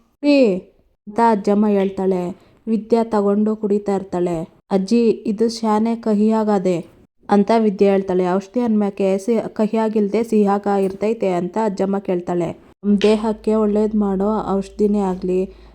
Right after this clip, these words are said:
ನಮ್ ದೆ-, ನಮಿಗ್ ಒಳ್ಳೆ ಬಯಸೋ ಜನಗೆ, ಜನವೇ ಆಗ್ಲಿ, ಯಾವತ್ತೂ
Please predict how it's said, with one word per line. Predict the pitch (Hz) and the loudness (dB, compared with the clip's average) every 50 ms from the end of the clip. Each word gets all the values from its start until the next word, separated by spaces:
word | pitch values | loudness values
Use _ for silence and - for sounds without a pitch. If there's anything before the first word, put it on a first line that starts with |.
| - - - | -16 -6 -2
ನಮ್ | 196 196 196 196 | 0 0 0 0
ದೆ-, | 190 - - - - - - - - - _ _ _ - | -2 -4 -8 -8 -8 -20 -20 -20 -20 -20 _ _ _ 2
ನಮಿಗ್ | 208 202 196 220 269 294 233 247 | 4 6 6 6 4 4 4 2
ಒಳ್ಳೆ | 254 240 233 226 240 247 | 2 2 4 2 2 2
ಬಯಸೋ | 233 214 220 208 202 202 - 226 226 233 220 220 | 2 2 2 2 0 0 -2 -4 -4 -4 -4 -4
ಜನಗೆ, | - 196 190 190 190 190 214 214 214 196 - - 208 - | -6 -4 -4 -4 -4 -2 -2 -2 -2 -2 -4 -8 -8 -4
ಜನವೇ | 214 202 190 190 196 208 220 226 220 | -4 -2 0 0 0 0 0 0 0
ಆಗ್ಲಿ, | 196 185 180 185 180 180 185 190 - _ _ _ _ _ _ _ - | 0 -2 -2 -4 -4 -4 -4 -6 -8 _ _ _ _ _ _ _ 0
ಯಾವತ್ತೂ | 220 208 196 202 220 233 226 226 - 196 | 2 2 4 4 2 2 0 -2 -2 0